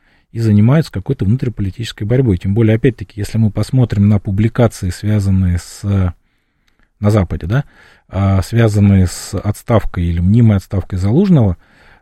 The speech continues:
а, там же все равно так очень аккуратно, а, между строк проводится такая линия, что эта отставка, это в значительной степени политическое решение.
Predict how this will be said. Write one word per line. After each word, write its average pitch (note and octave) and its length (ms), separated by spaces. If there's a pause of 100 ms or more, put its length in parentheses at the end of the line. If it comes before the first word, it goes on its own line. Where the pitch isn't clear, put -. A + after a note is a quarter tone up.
(100)
а, G2 280
там D#3+ 240
же D#3 80
все A#2+ 160
равно D#3 260
так - 180
очень A#2+ 240
аккуратно, B2+ 720
а, G2 440
между A#2 380
строк D3+ 460 (640)
проводится A#2 560
такая - 300
линия, D3+ 340
что - 280
эта B2+ 240
отставка, - 460
это A2+ 180
в G#2+ 40
значительной G#2 420
степени A#2+ 380
политическое G2+ 680
решение. F2 440